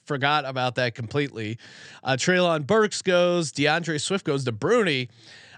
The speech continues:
I, I, I like the signing of DeAndre Swift, but I, I'm pretty skeptical about him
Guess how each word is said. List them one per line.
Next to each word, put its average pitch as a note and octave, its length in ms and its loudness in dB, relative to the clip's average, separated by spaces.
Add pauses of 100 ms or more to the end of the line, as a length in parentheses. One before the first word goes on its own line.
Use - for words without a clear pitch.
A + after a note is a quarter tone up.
(120)
I, E3 140 0 (220)
I, D#3+ 160 -2 (140)
I F3 120 2
like F3+ 380 0
the G3 100 0
signing G3 720 0
of C3+ 320 -4
DeAndre B2+ 560 -2
Swift, C3+ 340 -6
but B2+ 160 -2
I, E3 220 0
I'm F#3 200 0
pretty A3 240 -2
skeptical C3+ 640 -2
about B2 340 -2
him A2 380 -4